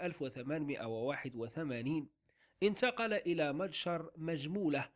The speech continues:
ببني عروس ليتعمق في دراسة علوم القرآن، وبقي منقطعا إلى الدراسة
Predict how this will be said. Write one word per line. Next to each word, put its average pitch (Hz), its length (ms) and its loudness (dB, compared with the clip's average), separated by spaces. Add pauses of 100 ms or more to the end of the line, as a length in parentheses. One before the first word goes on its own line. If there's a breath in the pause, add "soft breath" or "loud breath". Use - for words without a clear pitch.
(200 soft breath)
ببني 175 500 4
عروس 160 640 -2 (180 soft breath)
ليتعمق 175 920 2
في 202 240 -2
دراسة 202 540 2
علوم 165 420 2
القرآن، 131 680 0 (640 soft breath)
وبقي 247 460 6
منقطعا 185 580 0
إلى 151 300 0
الدراسة 147 540 0